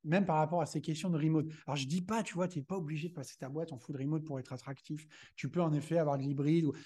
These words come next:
Mais les boîtes, par exemple, qui se disent, tu sais, des fois, tu vois des C E O sur, euh, sur LinkedIn qui disent, « Ah ben, moi, j'ai demandé à tout le monde de revenir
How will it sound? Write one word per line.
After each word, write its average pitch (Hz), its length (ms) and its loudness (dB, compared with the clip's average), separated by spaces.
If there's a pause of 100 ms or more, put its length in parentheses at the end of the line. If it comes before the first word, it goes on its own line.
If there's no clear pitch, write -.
(120)
Mais 151 180 6
les 160 160 8
boîtes, 190 240 8
par 143 120 0
exemple, 170 160 2
qui 151 160 -4
se 127 60 -6
disent, 165 360 4
tu - 80 -18 (200)
sais, 202 80 6
des 175 80 4
fois, 190 160 2
tu 165 120 -6
vois 156 180 4
des 143 120 2
C 135 200 -2
E 165 40 4
O 175 60 4
sur, 151 240 -2
euh, 131 140 0
sur 131 180 -6
LinkedIn 139 260 -2
qui 156 120 -10
disent, « 147 120 -12
Ah - 80 -6
ben, 175 140 0
moi, 208 180 0
j'ai 175 140 0
demandé 175 240 4
à 180 80 4
tout 220 160 2
le 220 60 6
monde 220 140 6
de 202 60 4
revenir 196 480 4